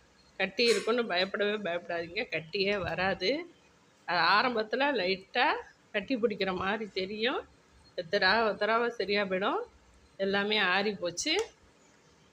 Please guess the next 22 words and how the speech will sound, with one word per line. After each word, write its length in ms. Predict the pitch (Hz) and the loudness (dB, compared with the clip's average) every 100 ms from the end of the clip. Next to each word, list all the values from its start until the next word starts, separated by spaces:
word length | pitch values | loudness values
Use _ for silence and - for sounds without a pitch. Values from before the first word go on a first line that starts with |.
| _ _ _ - - 190 | _ _ _ -20 -20 -16
அஹ், 200 | 170 170 | -14 -8
துணி 240 | 214 240 262 | -4 0 0
எடுத்து 520 | 190 185 - 330 508 - _ _ _ _ _ _ - - - - - | -2 -4 -4 -2 -2 -8 _ _ _ _ _ _ -20 -20 -20 -20 -8
விரிச்சு 340 | 208 196 - | -6 -4 0
விட்டு 480 | 202 196 339 427 - - - - - - - _ - - - | 0 2 0 0 -2 -20 -20 -20 -20 -20 -20 _ -20 -20 -6
புழிய 260 | 220 220 196 | -2 0 0
வேண்டியதாங்க. 580 | 175 170 175 175 180 196 330 370 _ _ _ _ _ | -2 -6 -6 -6 -2 -2 -2 -6 _ _ _ _ _
இதை 120 | - 185 | -8 -6
பாருங்க, 300 | 196 220 262 | -2 0 0
இந்தமாரி 680 | 202 202 202 214 320 427 - _ - | -2 0 2 2 0 -2 -6 _ -6
ரெண்டு 300 | 202 208 185 | -6 -4 -2
கேரி 320 | 208 214 247 | 2 2 2
பேக் 240 | 185 175 | 0 0
எடுத்துக்கோங்க. 640 | 175 165 - 170 170 165 165 - - _ _ _ - | -2 -6 -8 -8 -6 -8 -12 -16 -20 _ _ _ -8
நீங்க 260 | 185 196 196 | -4 -2 -2
வந்து, 220 | 196 196 | -2 0
நான் 300 | 196 196 202 | 2 2 2
வந்து 260 | 196 208 | 0 -2
இது 300 | 277 208 196 | -2 -2 -2
உளுத்தம்பருப்பு 560 | 233 294 254 185 170 170 | -2 -2 0 -2 -2 -6
கவர் 280 | 185 185 175 | 0 0 0
எடுத்திருக்கேன். 600 | 165 - 175 170 269 | -2 -4 -6 -2 0